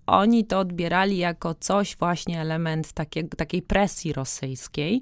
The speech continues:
E, ale trzeba podkreślić, że mimo takiego społecznego, ja bym powiedziała, takiego wyparcia, e, wśród ludności miejscowej,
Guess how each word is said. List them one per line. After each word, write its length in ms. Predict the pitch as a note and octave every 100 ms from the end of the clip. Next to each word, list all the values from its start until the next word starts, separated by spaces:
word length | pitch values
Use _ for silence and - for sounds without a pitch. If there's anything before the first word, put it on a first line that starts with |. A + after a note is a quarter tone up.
| - - - - - -
E, 220 | E3 F3
ale 200 | - G#3
trzeba 260 | A3 - G3
podkreślić, 720 | F#3 - - C#3+ C#3+ - A#3
że 260 | F3+ E3 F#3+
mimo 640 | F3+ F#3+ G#3 G3+ F3+ E3+ - -
takiego 380 | E3+ - E3+
społecznego, 1040 | E3 - F3+ E3+ - - G#3 A3+ G3 F#3 F3+ D#3 -
ja 100 | F#3
bym 140 | E3+ F3
powiedziała, 380 | E3+ E3+ F#3 F3
takiego 440 | E3+ - F3+ F3
wyparcia, 880 | D3+ G3+ A3 A3 F3+ - - C3+ C3 - - -
e, 320 | D3 C#3+ C#3
wśród 460 | C3+ - D3+ D3 -
ludności 600 | D3 D3+ D3 C#3 - D#3
miejscowej, 920 | D3 C#3+ C#3 - - C3+ B2+ E3 A#3